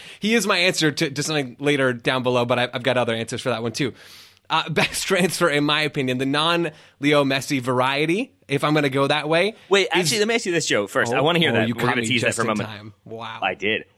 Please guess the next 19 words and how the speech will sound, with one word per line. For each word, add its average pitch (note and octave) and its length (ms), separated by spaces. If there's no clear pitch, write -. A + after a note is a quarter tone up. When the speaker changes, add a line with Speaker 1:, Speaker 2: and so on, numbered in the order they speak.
Speaker 2:
Why A2+ 600
did A#2 160
Lionel G#2+ 180
Messi G2 240
not F2 140
occur E2 220
to C#2+ 80
you? A1 100
Speaker 1:
I, F3+ 160
I'm, C#3+ 280
I'm C3+ 180
just B2+ 180
broken, C#3+ 480
I D3 100
think. - 180
<laughs> - 140
That's - 200
the B3+ 200
only, F#3 160